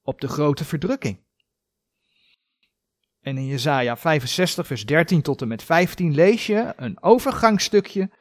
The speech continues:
van de grote verdrukking naar het duizendjarig vrederijk. Hè, de vijanden van de Heere worden gedood, terwijl Israël weer ten overvloede te eten heeft.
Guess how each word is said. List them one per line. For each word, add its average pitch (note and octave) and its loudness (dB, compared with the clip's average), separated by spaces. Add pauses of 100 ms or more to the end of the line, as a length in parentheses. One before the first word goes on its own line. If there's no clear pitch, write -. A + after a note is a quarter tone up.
(280)
van A#2+ -6
de A2 -10
grote G3+ 4
verdrukking E3+ 2
naar B2 0
het G#2 -10
duizendjarig B2 -2
vrederijk. C3 -2
Hè, G3+ 0
de F#3 -2
vijanden A3 8
van F3 0
de C#3+ 2
Heere C#3+ 4
worden C3+ -2
gedood, A#3 2 (400)
terwijl C#3+ 0
Israël E3+ 4
weer D3+ 2
ten G#2+ -4
overvloede C#3+ -4
te - -10
eten A#2 -4
heeft. - -20